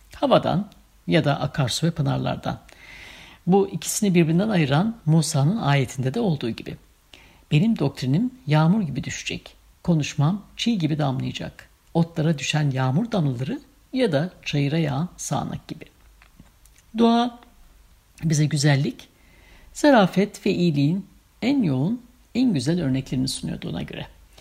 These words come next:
Gelincikleri nasıl anlatmış? Ona bakalım isterseniz biraz.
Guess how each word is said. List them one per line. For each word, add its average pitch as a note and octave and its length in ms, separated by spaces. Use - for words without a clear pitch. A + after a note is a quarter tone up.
Gelincikleri D4 540
nasıl F#3 220
anlatmış? C#3 680
Ona E3+ 260
bakalım D3 360
isterseniz - 680
biraz. F3 560